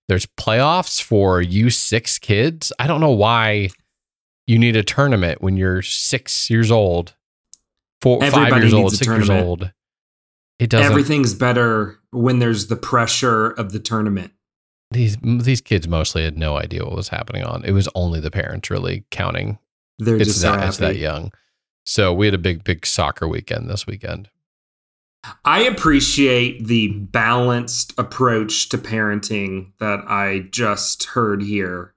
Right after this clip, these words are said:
Speaker 2: of, yes, there's the we first person, our team, but then the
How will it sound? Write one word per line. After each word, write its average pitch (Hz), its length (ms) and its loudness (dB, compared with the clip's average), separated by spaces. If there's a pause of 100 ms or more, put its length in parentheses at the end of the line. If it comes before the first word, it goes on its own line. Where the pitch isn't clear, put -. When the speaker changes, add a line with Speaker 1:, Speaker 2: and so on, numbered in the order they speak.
(140)
Speaker 2:
of, 95 540 -2 (580)
yes, 127 520 2
there's 131 300 2
the 117 200 2
we 120 500 2
first 120 480 0
person, 117 540 0
our 110 280 0
team, 101 600 -2 (400)
but 120 220 -2
then 123 280 2
the 107 640 2